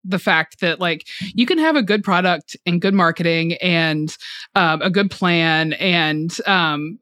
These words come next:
a, a good idea of who you want your customer to be and budget in order to market to them. And, like, all of that can, like, still not work. <laughs> You can still, like, fail to, um, fail to build a, um,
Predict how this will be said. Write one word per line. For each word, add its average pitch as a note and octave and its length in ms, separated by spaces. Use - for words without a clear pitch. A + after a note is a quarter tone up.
a, G#3 200
a B3 60
good G3+ 180
idea F#3+ 320
of E3 80
who G#3 80
you G#3+ 100
want G3+ 140
your F3 100
customer D#3+ 440
to E3 120
be D3 420
and D#3+ 300
budget F3+ 340
in F#3+ 60
order F3 220
to F3 80
market D#3 320
to - 80
them. D3+ 360
And, G#3 140
like, F#3+ 200
all C4+ 180
of F4 60
that E4 180
can, C#4+ 100
like, C4 160
still - 260
not A3+ 220
work. G3 340
<laughs> - 160
You B3+ 100
can B3 160
still, G#3 440
like, F#3 180
fail E3+ 380
to, E3+ 380
um, F3+ 300
fail F3+ 240
to F#3 140
build D#3+ 480
a, D#3+ 380
um, D#3+ 520